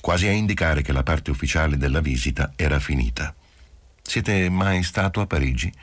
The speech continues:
"No, è la prima volta." "Io ci sono stato due anni prima di finire in questo buco", disse Gabrio con una sua amarezza burocratica.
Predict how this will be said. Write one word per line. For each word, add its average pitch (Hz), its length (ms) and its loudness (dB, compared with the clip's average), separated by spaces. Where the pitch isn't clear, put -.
"No, 69 340 0
è 69 140 0
la 64 80 2
prima 65 240 0
volta." 58 420 2
"Io 147 360 0
ci - 140 -2
sono 117 220 2
stato 113 300 0
due 120 260 2
anni 113 340 2
prima 98 260 0
di 87 100 0
finire 90 280 0
in 85 60 2
questo 80 400 0
buco", 65 500 -2
disse 87 400 0
Gabrio 76 380 2
con 76 220 0
una 80 200 2
sua 85 340 0
amarezza 76 460 0
burocratica. 69 720 0